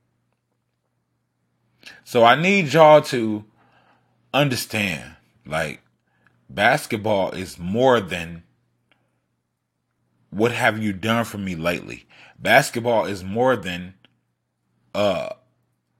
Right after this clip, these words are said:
it's, it's, basketball is more than what you think that it's supposed to be for you. It doesn't need to be beyond the court. I'm not worried about what Kyrie does in his personal time.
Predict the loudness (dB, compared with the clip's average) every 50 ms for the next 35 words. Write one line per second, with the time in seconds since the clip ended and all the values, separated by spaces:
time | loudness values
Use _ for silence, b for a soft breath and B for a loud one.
0 | _ _ _ _ -8 -8 -8 -8 -10 -6 -4 -4 -4 -4 -6 -16 -20 _ _ _
1 | _ _ _ _ _ _ _ _ -18 -10 -4 -2 0 0 0 -4 -8 -12 -10 -8
2 | -6 -6 -4 -6 -6 -8 -12 -14 -14 -16 -14 -14 -14 -12 -12 -12 -12 -12 -14 -14
3 | -14 -14 -14 -16 -16 -16 -18 -18 -16 -14 -14 -14 -16 _ -14 -14 -14 -14 -12 -14
4 | -12 -10 -10 -12 -12 -14 -18 -18 -14 -6 -4 -4 -4 -4 -6 -10 -10 -8 -8 -8
5 | -10 -12 -16 -14 -8 -6 -2 -2 -2 -2 -4 -10 B B B B B B -8 -8
6 | -6 -4 -2 -2 -2 -2 -4 -8 -10 -8 -4 -2 0 0 0 0 -2 -4 -4 -4
7 | -6 -4 -6 -6 -6 -4 -4 -4 -4 -6 -6 -8 -10 -12 -12 -12 -12 -12 -12 -16
8 | _ _ _ _ _ _ _ _ _ _ _ _ _ _ _ _ _ _ _ _
9 | _ _ _ _ _ -8 -6 -6 -6 -8 -8 -8 -8 -8 -8 -8 -8 -6 -4 -4
10 | -6 -6 -8 -12 -16 -16 -16 -20 _ _ _ _ _ _ _ _ _ _ -12 -8
11 | -4 -2 -2 -4 -4 -6 -12 -12 -12 -12 -12 -12 -12 -14 -16 -18 -18 -16 _ -8
12 | -8 -8 -8 -10 -16 -16 -14 -14 -14 -14 -14 -16 -20